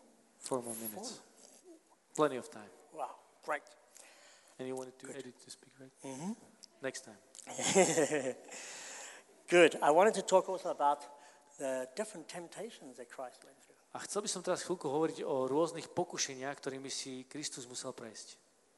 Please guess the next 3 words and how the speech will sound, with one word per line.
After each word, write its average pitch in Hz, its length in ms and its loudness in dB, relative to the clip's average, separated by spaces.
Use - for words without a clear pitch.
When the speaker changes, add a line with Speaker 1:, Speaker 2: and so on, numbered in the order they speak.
Speaker 2:
He 202 180 -6
too 247 380 -4
baptized. 117 680 -16